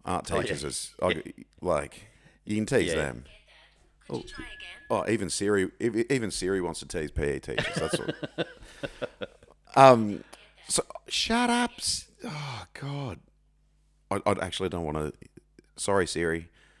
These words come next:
Speaker 1: I do that now because I don't know what's gonna happen with A I.
Speaker 2: Oh, yeah.
Speaker 1: I'm worried.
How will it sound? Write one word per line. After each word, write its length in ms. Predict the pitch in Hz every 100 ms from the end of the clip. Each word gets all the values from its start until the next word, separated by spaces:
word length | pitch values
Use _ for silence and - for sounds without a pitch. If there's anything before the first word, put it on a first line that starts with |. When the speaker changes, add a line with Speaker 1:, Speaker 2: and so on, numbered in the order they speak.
| _ -
Speaker 1:
I 100 | 85
do 140 | 87
that 160 | 87 76
now 260 | 78 76 71
because 360 | 78 78 71 62
I 80 |
don't 120 | 76 78
know 100 | 73
what's 120 | -
gonna 200 | 73 67
happen 220 | 71 71
with 120 | 69
A 180 | 67 67
I. 220 | 67 65 65 _ _ _
Speaker 2:
Oh, 460 | 92 101 117 123 95
yeah. 320 | 80 95 123 85
Speaker 1:
I'm 120 | 78
worried. 400 | 76 76 73